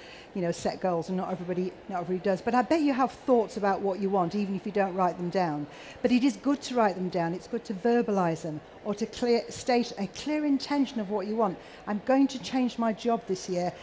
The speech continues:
and I want to get paid more money. I want to do something I truly love, and that's my intention." And then things start to coalesce around that. But if you write them down, it's so powerful.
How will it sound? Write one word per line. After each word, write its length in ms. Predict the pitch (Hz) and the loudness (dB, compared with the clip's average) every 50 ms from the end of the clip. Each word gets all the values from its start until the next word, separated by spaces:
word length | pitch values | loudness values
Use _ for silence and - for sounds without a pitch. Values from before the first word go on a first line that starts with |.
| - - - | -18 -10 -4
and 160 | - 202 202 202 | -2 0 0 2
I 40 | |
want 200 | 202 202 208 196 | 2 2 0 0
to 60 | - 208 | 0 0
get 260 | 202 196 - - - | 0 0 0 0 -2
paid 280 | - 220 208 208 196 | 0 2 2 2 4
more 200 | 214 233 254 262 | 4 4 6 6
money. 220 | 240 233 226 214 214 | 6 6 4 4 4
I 40 | 214 | 4
want 200 | 208 214 202 208 | 4 4 0 -2
to 60 | 214 | -2
do 200 | - 247 240 226 | 0 0 0 0
something 320 | - 240 233 - 226 208 | 0 -2 -4 -2 -2 -2
I 140 | 208 208 202 | -2 -2 -2
truly 420 | 202 - - - 233 220 214 214 | -4 -4 -4 -2 0 0 0 2
love, 300 | 208 214 202 175 170 - - - - - - - - | 4 4 4 4 2 0 -4 -14 -18 -18 -12 -4 -2
and 120 | 208 214 | 0 2
that's 240 | 220 269 254 - - | 2 2 0 -2 -2
my 200 | 240 233 226 226 | 0 2 2 4
intention." 720 | 220 220 214 - - 226 220 214 208 - - 160 143 143 - - - - - - - | 4 2 2 2 2 0 2 2 0 -2 -4 -6 -6 -6 -8 -10 -14 -18 -14 -6 -2
And 140 | 226 226 226 | 0 2 6
then 340 | 240 240 233 233 240 233 214 - - - - | 6 6 8 6 4 2 -2 -4 -12 -8 0
things 300 | - 269 269 262 262 - | 4 4 6 6 4 4
start 300 | - - 262 233 - - | 2 2 2 2 2 -2
to 80 | 254 | -6
coalesce 580 | - - - 240 233 220 226 226 233 226 226 - | -8 -6 -4 0 2 4 6 8 6 6 4 2
around 300 | 226 196 190 180 175 175 | -2 -2 0 0 0 0
that. 160 | 180 185 180 | -2 -2 -2
But 80 | - 196 | -2 -2
if 160 | 240 - - | -2 0 0
you 80 | 269 247 | 0 0
write 380 | 226 233 254 269 269 262 233 | 0 -2 -4 -4 -4 -4 0
them 140 | 262 254 254 | 2 2 4
down, 300 | 220 247 233 220 202 190 | 4 4 4 4 4 2
it's 140 | 196 185 - | 0 -2 -2
so 180 | - 208 196 | 0 0 0
powerful. 540 | 185 196 220 202 190 185 175 - 170 147 143 | 0 2 0 0 0 0 -2 -4 -8 -8 -10